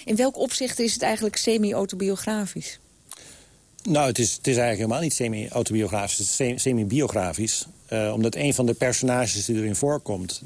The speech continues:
Speaker 2: die, ehm, eh, die leeft ook echt. Het is, het is geen, eh, een verzonnen personage. En hij, eh, wordt ook bij naam en toenaam genoemd. Dus ik vertel, deels vertel ik zijn, zijn, eh, zijn levensverhaal.
Speaker 1: We hebben het over Tony
Speaker 2: Eh,
Speaker 1: Crook.
Speaker 2: zeker Tony Crook, ja. Een, een,
Speaker 1: Negentig
Speaker 2: eh,
Speaker 1: jaar?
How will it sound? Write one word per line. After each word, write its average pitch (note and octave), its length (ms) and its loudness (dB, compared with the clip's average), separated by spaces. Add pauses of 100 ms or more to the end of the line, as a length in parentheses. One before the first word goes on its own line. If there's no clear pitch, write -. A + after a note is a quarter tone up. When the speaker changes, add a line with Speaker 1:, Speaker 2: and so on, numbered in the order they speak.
Speaker 2:
die, G2+ 420 0
ehm, F#2+ 120 -2 (1160)
eh, F#2 640 0
die G2+ 120 2
leeft A#2 200 4
ook C3 80 0
echt. - 280 -2 (280)
Het - 100 -6
is, - 80 -2
het - 100 -8
is - 100 -2
geen, G#2+ 320 0
eh, F#2+ 200 -2 (120)
een - 100 -6
verzonnen G#2+ 340 0
personage. G#2 600 0
En A#2+ 120 -2
hij, G#2 560 2
eh, G2 100 -2
wordt G2+ 220 0
ook F#2+ 80 0
bij G2+ 100 4
naam F#2+ 220 0
en F#2 100 0
toenaam F#2 340 0
genoemd. D3 380 2 (680)
Dus - 120 -4
ik - 60 0
vertel, C3+ 500 2
deels C#3 300 2
vertel B2 220 0
ik G#2+ 120 0
zijn, G#2 380 -2
zijn, F#2+ 300 -2
eh, F2+ 220 -2 (100)
zijn G2+ 160 0
levensverhaal. A#2+ 720 2 (260)
Speaker 1:
We D3 140 2
hebben E3+ 220 6
het - 100 0
over D3+ 360 2
Tony F3 320 2
Speaker 2:
Eh, D3+ 60 2
Speaker 1:
Crook. A#2 120 0
Speaker 2:
zeker F#3 280 4
Tony C#3 240 2
Crook, E3+ 220 0
ja. D3+ 260 -6
Een, - 120 -6
een, A2+ 160 -2
Speaker 1:
Negentig F3 400 4
Speaker 2:
eh, - 60 -4
Speaker 1:
jaar? F3 360 2